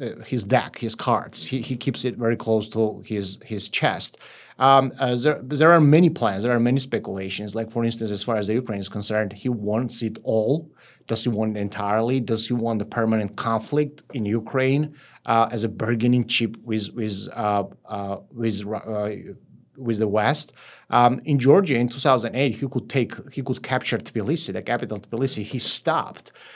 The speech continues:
So it's very hard to understand also what he, what he really wants. Does he want to just simply merge these territories?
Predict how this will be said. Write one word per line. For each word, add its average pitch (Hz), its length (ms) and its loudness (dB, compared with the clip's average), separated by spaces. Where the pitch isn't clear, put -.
So - 120 -6
it's 123 180 -2
very 170 220 8
hard 190 280 0
to 170 120 2
understand 143 540 2
also 120 360 0
what 110 220 0
he, 117 140 -4
what 117 240 -4
he 117 100 -2
really 113 260 0
wants. 123 240 -2
Does 123 240 0
he 139 80 0
want 123 240 0
to 123 100 -2
just 107 200 -4
simply 113 260 -4
merge 104 420 0
these 135 300 -2
territories? 151 720 0